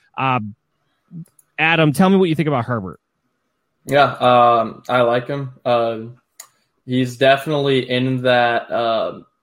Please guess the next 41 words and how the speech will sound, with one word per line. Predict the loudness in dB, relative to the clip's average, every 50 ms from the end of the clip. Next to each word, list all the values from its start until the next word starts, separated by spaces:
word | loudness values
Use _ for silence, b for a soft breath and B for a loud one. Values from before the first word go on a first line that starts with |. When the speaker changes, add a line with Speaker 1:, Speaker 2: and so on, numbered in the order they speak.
| _ _ -4
Speaker 2:
either | -2 0 0 0
at | 0 0
the | -2 -4
bottom | 0 2 4 4 4 2 2 0
of |
that | 0 0 -2 -2
second | -2 -4 -6 -4 -6 -12 -14 -8
tier | -6 -4 -4 -2
running | -2 -4 -4 -4 -4 -4
backs | -2 -2 -2 -4 -8 -12
to | -12 -10
the, | -10 -8 -10 -12 -12 -16
to | -16 -16
the | -16 -12
top | -6 -4 -2 -2 -2 -4
of | -8 -10
the | -10 -12 -12
third. | -10 -10 -6 -6 -6 -6 -6 -8 b b b b b b b _
Um, | -2 0 0 0 0 -2 -4 -6 -10 -14 _ _
I, | 0 0 2 0 -2
I |
think | -2 -2 -2 -2 -2 -2 -2 -2
in | 0 0
the | 0 0
short | -2 -4 -4 -2 0 0 -2 -2 -4
term – | -4 -2 -2 0 -2 -2 -4 -8 b b b b b b _
uh, | -2 0 0 2
his | 0 -2 -4 -6 -10
skill | -14 -4 -2 -2 -2 -2
set | -2 -2 0 0 0 0 0
is | -2 -4 -4 -4
one | -4 -4 -2 -2 -2 -2 -4 -6 -8 -6
that, | -2 -2 -2 -2 -2 -6 -12 -20 -20 -20 -20 -20 _ _ _ _
um, | -8 -6 -4 -4 -4 -4 -6 -6 -10 -14 -18 -20 _ _ _
he | _ -6 -6 -6
could | -2 -2 -2 -2 0
maybe | 0 0 0 0 0 -2
steal | -6 -8 -8 -4 -2 0 0
some | -2 -2 -6 -10 -10
carries | -10 -10 -8 -6 -6 -4 -4 -6 -8 -8 -14
from, | -12 _ -6 -4 -4 -2 -4 -4 -4 -6 -8 -10 -12 -12 -16